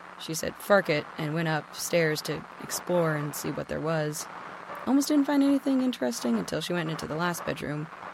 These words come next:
which even at first was nothing too unusual, just tons and tons and tons of movie posters just taped directly to the wall. So, you know, not that unexpected. Not expected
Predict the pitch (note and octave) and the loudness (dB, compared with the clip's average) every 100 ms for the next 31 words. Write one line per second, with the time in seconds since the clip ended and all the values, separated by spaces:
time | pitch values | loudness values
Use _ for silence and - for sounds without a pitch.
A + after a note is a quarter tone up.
0 | - - - F#3+ - - - A3 F3 - | -14 -14 -4 -4 -4 -6 0 2 2 0
1 | G3+ E3+ - - - E3 D#3+ E3+ D#3 D#3+ | -2 -2 -6 -8 -8 -4 -4 -2 -2 0
2 | D#3 D3+ D#3 - - - - - - - | 0 -2 -4 -4 -8 -10 -12 -12 -8 -2
3 | F3 E3+ D3+ D3 - D#3+ E3 C#3+ C3+ - | 0 0 -2 -4 -2 -2 0 -2 -4 -4
4 | E3 E3+ C#3+ C#3 D3+ D3 C#3 C#3+ - - | -2 -2 -2 -2 -4 -4 -4 -4 -4 -8
5 | - - - - - - - - C#3+ - | -8 -8 -8 -6 -8 -8 -14 -10 -10 -6
6 | F3 F3+ - D3 D#3+ - - C#3+ D3+ E3 | 2 2 0 -6 -4 -6 -6 -4 -4 -6
7 | - - - - - - - - - - | -10 -16 -14 -16 -14 -14 -14 -14 -16 -16
8 | - - - - - - - - G#2 - | -14 -14 -16 -18 -18 -16 -10 -6 -6 -8
9 | - B3+ A3 - F#3 A#3 A3+ E3+ D#3+ D3+ | -6 -2 -2 -2 -6 -6 -2 0 0 -2
10 | - - - - D3 D#3 - - - - | -6 -8 -6 -4 -4 -6 -12 -16 -14 -16
11 | - - - F#3 A#3 D#4 F#3+ - - - | -16 -14 -8 -2 2 2 0 -4 -6 -4
12 | - - | -6 -6